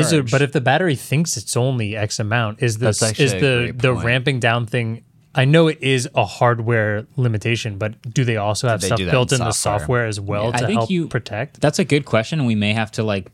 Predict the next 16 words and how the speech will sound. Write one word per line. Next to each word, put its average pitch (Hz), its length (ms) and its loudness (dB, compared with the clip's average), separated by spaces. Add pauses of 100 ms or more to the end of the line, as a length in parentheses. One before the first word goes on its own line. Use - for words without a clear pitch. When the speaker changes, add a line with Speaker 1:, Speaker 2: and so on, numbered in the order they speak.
Speaker 3:
play 95 260 0
with 117 160 0
it, 139 120 -2
but 117 140 0
I, 101 180 0
I 107 160 -2
would 160 220 -6 (180)
imagine 123 400 0
they 110 80 -2
kinda 104 200 -2
treat 110 240 -2
it 90 60 -2
like 98 140 -4
a 98 60 -4
glass 104 340 -2
ceiling. 98 420 -4